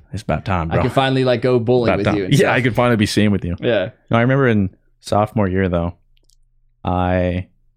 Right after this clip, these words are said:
Speaker 1: changed my hair. Like, I had my normal haircut.
Speaker 2: Mm-hmm.
Speaker 1: I didn't, I only had long hair, like, seventh grade. But it was, like, sophomore year. Woke up. For some reason, you're like, "I'm gonna style my hair differently."
Speaker 2: Yeah.
Speaker 1: I did this hairstyle where I just kinda, like,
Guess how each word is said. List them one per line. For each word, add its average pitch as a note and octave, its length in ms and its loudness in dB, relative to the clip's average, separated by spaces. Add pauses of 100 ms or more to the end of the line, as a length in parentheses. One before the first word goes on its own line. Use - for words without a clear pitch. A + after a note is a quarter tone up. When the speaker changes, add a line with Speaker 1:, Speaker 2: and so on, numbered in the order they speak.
(240)
Speaker 1:
changed A#2 220 2
my G2+ 120 2
hair. A#2 400 -2
Like, G2+ 120 -4
I G#2 60 0
had D#3 160 2
my B2+ 160 0
normal A2 280 0
haircut. C3 400 2
Speaker 2:
Mm-hmm. C3+ 400 2
Speaker 1:
I A#2 60 0
didn't, C3+ 280 0
I A#2+ 80 2
only C3+ 160 2
had G2 120 0
long F2+ 260 0
hair, F2+ 120 -2
like, E2 160 -4
seventh - 320 -8
grade. - 280 -6 (1040)
But - 60 -2
it G#2+ 40 4
was, G2+ 80 0
like, A2 120 0
sophomore F#2+ 360 0
year. F#2+ 340 0 (120)
Woke A#2 360 0
up. G#2 280 0 (100)
For - 180 -4
some C#3+ 240 0
reason, C#3 280 2
you're B2 100 0
like, A#2+ 140 -4
"I'm B2+ 140 -2
gonna A#2 120 -2
style G#2 300 -2
my G#2 120 0
hair G#2+ 120 0
differently." F2 440 -6
Speaker 2:
Yeah. A#2 300 0 (440)
Speaker 1:
I F#2 40 -2
did G#2 140 2
this G#2 180 2
hairstyle - 440 -4 (500)
where G2+ 120 2
I G#2 40 4
just G#2+ 160 -2
kinda, A2 160 2
like, G2 240 0